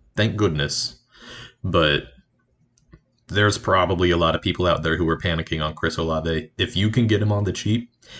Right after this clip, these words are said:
get him on the cheap, right? One of the, some of our sell candidates, if you can turn them into Chris Olave, you're gonna feel pretty fantastic. If you can get him for something around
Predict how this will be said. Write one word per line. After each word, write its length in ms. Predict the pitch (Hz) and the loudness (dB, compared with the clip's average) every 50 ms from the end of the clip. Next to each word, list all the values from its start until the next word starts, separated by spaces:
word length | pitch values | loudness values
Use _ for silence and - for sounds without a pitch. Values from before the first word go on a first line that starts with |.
| - - _ _ _ 90 90 87 | -20 -20 _ _ _ -6 -6 0
get 240 | 82 92 85 85 - | 2 2 2 2 2
him 240 | - 85 80 78 76 | -2 -4 -4 -4 -4
on 120 | 71 71 | -4 -6
the 80 | 71 - | -6 -8
cheap, 360 | - - 82 - - - - - _ _ _ - - - - - - _ _ | -8 -10 -10 -10 -10 -12 -18 -20 _ _ _ -20 -20 -20 -20 -20 -20 _ _
right? 200 | 78 76 76 - 95 | -2 0 0 0 -2
One 200 | 87 87 90 90 | 0 0 2 2
of 200 | 90 82 82 82 | 2 0 -2 -2
the, 540 | 87 85 85 82 82 80 80 80 80 80 - _ _ _ _ _ _ _ _ _ _ _ _ _ _ _ _ _ | -2 0 0 0 0 0 0 0 0 -2 -4 _ _ _ _ _ _ _ _ _ _ _ _ _ _ _ _ _
some 240 | - - - 98 90 | -8 -2 0 0 0
of 100 | 87 80 | 2 2
our 120 | 87 82 80 | 2 2 2
sell 380 | - - - 98 87 82 82 | 2 0 2 2 2 2 0
candidates, 460 | - - 85 80 80 78 80 - - | -2 -4 -4 -4 -2 -2 -2 -2 -2
if 100 | 87 82 | -4 -2
you 100 | 90 90 | -2 -4
can 160 | 87 - 87 80 | -2 -2 -4 -4
turn 360 | - - 87 82 78 73 71 | -2 -2 -2 -2 -4 -4 -4
them 320 | 73 78 80 82 90 95 | -2 -2 -2 -2 -4 -2
into 200 | 98 101 101 - | -2 -2 -2 -4
Chris 280 | - - 107 104 - - | -4 -2 -2 -2 0 0
Olave, 420 | 107 104 104 104 104 113 113 110 | -2 0 0 0 0 0 0 0
you're 160 | 107 92 85 | 0 0 0
gonna 240 | 78 80 82 78 78 | 0 0 -2 -2 -4
feel 240 | - - 80 76 76 | -4 -4 -4 -4 -4
pretty 240 | - - 78 76 73 | -4 -4 -6 -6 -4
fantastic. 640 | - 76 73 73 71 - - - - - - - | -4 -2 -2 -2 -4 -6 -8 -8 -8 -10 -12 -12
If 120 | - - - | -10 -6 -4
you 80 | 82 | -4
can 140 | 87 92 85 | -2 -2 0
get 160 | 85 90 87 | 0 0 0
him 100 | 85 85 | -2 -4
for 160 | - - - | -4 -4 -6
something 400 | - - 90 82 - - 82 80 | -4 -4 -4 -4 -4 -4 -4 -4
around 520 | 80 76 78 78 76 76 76 73 71 73 | -4 -4 -4 -4 -4 -4 -6 -6 -8 -10